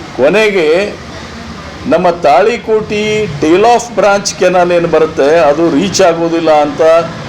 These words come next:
ನಮಗೆ ಇರಿಗೇಷನ್ ಎಕ್ಸ್ಪರ್ಟ್ಸ್ ನಮಗೆ ಏನಪ್ಪ ಅಂದ್ರೆ ನಮಗೆ ಮಾಹಿತಿಯನ್ನು ಕೊಟ್ಟಾಗ ಅಲ್ಲಿಂದ ಒಂದೂವರೆ ಟಿ ಎಮ್ ಸಿ ನೀರನ್ನು ತೆಗೆದು ಪು-, ಪೀರಾಪುರ ಬೂದ್ಯಾಳಿಗೆ ಫಸ್ಟ್ ಅಲೋಕೇಶನಿಗೆ ಒಂದೂವರೆ ಟಿ ಎಮ್ ಸಿ ಕೊಟ್ಟು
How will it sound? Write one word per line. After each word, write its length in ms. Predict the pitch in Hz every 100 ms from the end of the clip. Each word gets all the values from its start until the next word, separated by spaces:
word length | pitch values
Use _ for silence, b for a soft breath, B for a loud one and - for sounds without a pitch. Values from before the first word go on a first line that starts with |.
| - - - - -
ನಮಗೆ 720 | 135 160 156 156 143 139 143
ಇರಿಗೇಷನ್ 520 | 143 214 247 - 233 202
ಎಕ್ಸ್ಪರ್ಟ್ಸ್ 520 | - - 185 180 180
ನಮಗೆ 580 | 170 165 160 156 151 147
ಏನಪ್ಪ 240 | 151 147
ಅಂದ್ರೆ 500 | 143 143 143 139 127 - - - - 131
ನಮಗೆ 600 | 147 147 147 135 120 123
ಮಾಹಿತಿಯನ್ನು 480 | 123 165 214 202 185
ಕೊಟ್ಟಾಗ 380 | 151 120 95 95 101 - - - - - - - - - - - - - - - - - - - - - -
ಅಲ್ಲಿಂದ 380 | 120 147 196 214
ಒಂದೂವರೆ 580 | 233 160 165 190 185 185
ಟಿ 160 | 180 165
ಎಮ್ 200 | 170 165
ಸಿ 180 | 175
ನೀರನ್ನು 560 | 151 151 156 156 151 139
ತೆಗೆದು 280 | 131 131 202
ಪು-, 440 | 196 - - 151
ಪೀರಾಪುರ 560 | 110 139 165 185 190 170
ಬೂದ್ಯಾಳಿಗೆ 640 | 147 147 151 147 139 143
ಫಸ್ಟ್ 380 | 143 175 - 170
ಅಲೋಕೇಶನಿಗೆ 720 | 151 190 160 135 143 143 131
ಒಂದೂವರೆ 380 | 135 160 165 156
ಟಿ 160 | 143 143
ಎಮ್ 140 | 139
ಸಿ 140 | 135
ಕೊಟ್ಟು 440 | 113 127 - 202